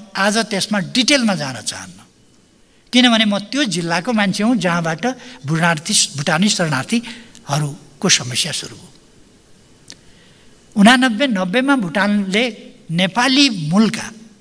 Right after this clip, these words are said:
नेपाली भाषीहरूलाई भुटानबाट खेदेपछि उनीहरू नेपालमा आएर विभिन्न खोला किनारमा, जहाँ कसैको स्वामित्वको दावी छैन, त्यस्ता ठाउँमा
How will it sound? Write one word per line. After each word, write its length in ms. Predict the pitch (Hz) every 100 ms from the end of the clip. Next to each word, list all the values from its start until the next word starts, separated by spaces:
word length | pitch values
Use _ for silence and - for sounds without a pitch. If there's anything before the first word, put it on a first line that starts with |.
| - _ _ -
नेपाली 460 | 226 233 254 277 202
भाषीहरूलाई 680 | 131 175 - 214 185 214 240
भुटानबाट 540 | 151 180 175 160 160 247 262 - - - - _ - _ - _ _ _ - - - -
खेदेपछि 680 | - 226 185 175 - - - - - _ _ _ _ _ _ - _
उनीहरू 320 | 262 262 233
नेपालमा 480 | 240 208 220 214 208
आएर 480 | 185 180 214 254 175
विभिन्न 340 | 262 320 339 320 -
खोला 180 | 208 202
किनारमा, 400 | 196 170 151 117 - - _
जहाँ 200 | 143 214
कसैको 400 | 190 180 233 240 196 - - -
स्वामित्वको 640 | - - 196 185 185 185 160
दावी 280 | 170 165
छैन, 260 | 156 180 214 226
त्यस्ता 260 | 180 - 156
ठाउँमा 320 | 151 139